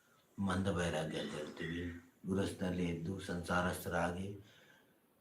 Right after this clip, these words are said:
ಎಲ್ಲರ ಮಕ್ಕಳನ್ನ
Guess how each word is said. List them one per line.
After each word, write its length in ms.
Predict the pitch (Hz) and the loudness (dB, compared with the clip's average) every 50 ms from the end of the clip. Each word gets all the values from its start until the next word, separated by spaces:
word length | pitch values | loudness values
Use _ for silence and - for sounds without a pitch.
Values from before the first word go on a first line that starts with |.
| _ _ | _ _
ಎಲ್ಲರ 360 | 131 127 127 127 123 113 107 101 98 - - - - - - - _ _ _ _ _ _ _ - - _ _ _ _ _ _ _ _ _ - - - | 12 12 12 12 12 12 12 12 12 10 6 0 -4 -12 -20 -20 _ _ _ _ _ _ _ -20 -20 _ _ _ _ _ _ _ _ _ -16 0 8
ಮಕ್ಕಳನ್ನ 540 | 101 110 107 104 113 104 98 95 95 98 | 8 10 10 12 12 12 12 12 10 8